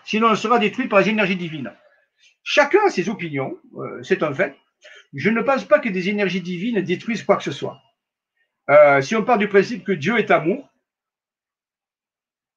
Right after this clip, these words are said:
euh, l'amour ne détruit pas. Par contre, l'amour peut restructurer, réguler, réorienter.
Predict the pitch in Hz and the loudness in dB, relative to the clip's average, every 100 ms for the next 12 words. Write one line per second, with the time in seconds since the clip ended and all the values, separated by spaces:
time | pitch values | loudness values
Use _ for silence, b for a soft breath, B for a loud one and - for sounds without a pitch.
0 | - 151 151 151 180 185 254 196 170 - | 4 8 8 8 6 4 0 -2 -2 -4
1 | 143 - - _ _ - - 262 302 - | -10 -16 -20 _ _ -2 0 0 -2 -2
2 | - 175 175 180 277 302 - 233 247 147 | -4 2 2 2 -2 -8 -8 -8 -6 -2
3 | 269 - 233 - 185 147 - _ _ _ | -2 -4 -10 -10 -8 -8 -12 _ _ _
4 | _ _ _ _ _ _ _ _ _ _ | _ _ _ _ _ _ _ _ _ _
5 | - 139 285 233 226 175 - _ _ _ | -14 -4 -2 -2 -2 -4 -6 _ _ _
6 | _ _ - - 285 - 196 170 135 - | _ _ -10 2 2 2 -2 -4 -8 -20